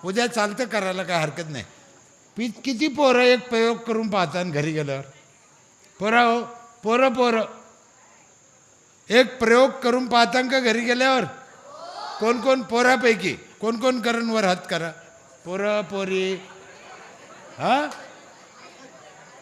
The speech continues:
पोरी नाही करणार, थोडे आहे. बरं, बरं, चला,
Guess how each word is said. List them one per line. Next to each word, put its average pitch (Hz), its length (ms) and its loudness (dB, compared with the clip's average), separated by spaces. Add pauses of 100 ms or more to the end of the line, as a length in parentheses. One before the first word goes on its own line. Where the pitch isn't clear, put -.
(340)
पोरी 254 280 0
नाही 294 220 0
करणार, 214 320 -4 (440)
थोडे 254 200 2
आहे. 196 260 4 (480)
बरं, 269 260 4
बरं, 214 200 0 (100)
चला, 220 200 0